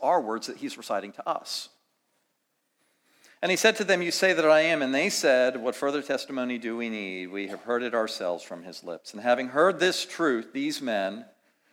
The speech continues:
just like all other men who work, walk the earth, will be held accountable for being given the truth.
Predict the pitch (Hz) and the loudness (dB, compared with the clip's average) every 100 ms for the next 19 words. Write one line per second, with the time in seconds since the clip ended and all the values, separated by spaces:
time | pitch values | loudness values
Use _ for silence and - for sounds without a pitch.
0 | _ _ _ _ _ _ _ _ _ 147 | _ _ _ _ _ _ _ _ _ -6
1 | - 131 120 131 139 156 151 143 135 131 | 4 4 4 6 6 6 4 2 0 0
2 | 117 117 123 - 113 135 147 - 131 110 | -2 0 0 -4 -2 0 0 -2 -2 0
3 | 95 - 101 101 104 110 104 104 101 - | -2 -6 -10 -10 -2 0 0 -2 -14 -8
4 | 107 101 98 95 98 _ _ _ _ - | -6 -6 -6 -8 -8 _ _ _ _ -16
5 | 90 90 82 85 82 80 - 85 - | -14 -14 -14 -16 -16 -16 -12 -12 -14